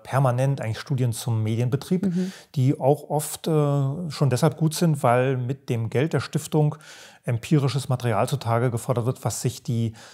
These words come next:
Speaker 1: sonst eher arme, ressourcenarme Kommunikationswissenschaften nicht leisten könnte.
Speaker 2: Mhm. Jedenfalls wurden dort viertausenddreihundert, rund viertausenddreihundert Berichte, ähm, untersucht bezüglich des Ukraine-Krieges zwischen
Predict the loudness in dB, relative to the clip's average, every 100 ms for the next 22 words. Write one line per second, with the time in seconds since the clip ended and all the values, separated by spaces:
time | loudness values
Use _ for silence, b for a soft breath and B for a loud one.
0 | B 0 0 0 2 2 0 0 2 4
1 | 2 2 0 -6 -20 _ -6 0 2 2
2 | 0 -4 -4 -4 -4 -6 -6 -6 -6 -12
3 | -10 -10 -8 -6 -6 -6 -8 -6 -2 0
4 | 0 -2 -6 B B B 4 4 4 0
5 | -2 -2 0 0 0 -2 0 0 0 0
6 | 0 2 0 2 4 4 2 -2 -2 0
7 | 0 2 0 2 0 2 2 2 2 0
8 | 0 2 0 2 0 -2 -4 -4 -2 -2
9 | -2 -2 -2 0 2 0 0 -2 -2 -2
10 | -2 2 2